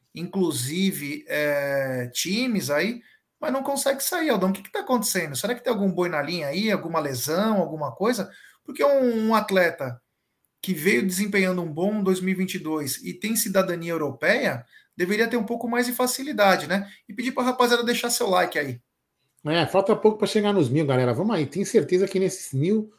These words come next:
Speaker 2: nessa, nessas mil trezentas e cinquenta e cinco pessoas, tem aí cento e sessenta que não deram like. Então, Gé, é, assim, o, o jogador,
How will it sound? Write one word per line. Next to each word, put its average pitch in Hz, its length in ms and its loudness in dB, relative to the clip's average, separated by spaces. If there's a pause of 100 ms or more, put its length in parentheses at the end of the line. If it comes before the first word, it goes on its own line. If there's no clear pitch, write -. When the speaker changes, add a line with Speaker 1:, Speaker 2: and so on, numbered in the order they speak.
(260)
Speaker 2:
nessa, 147 260 2
nessas 147 540 2
mil 208 220 2
trezentas 170 560 2
e 147 80 -6
cinquenta 135 420 -2
e 160 60 2
cinco 131 320 -6
pessoas, 175 580 2 (640)
tem 160 240 6
aí 160 140 0
cento 156 300 -2
e - 20 -10
sessenta 139 500 -2
que 143 100 -6
não 143 140 0
deram 135 300 0
like. 98 260 -8 (540)
Então, 190 340 2
Gé, 139 420 4
é, 139 600 0
assim, 147 460 -4
o, 147 180 -2
o - 20 2
jogador, 185 560 8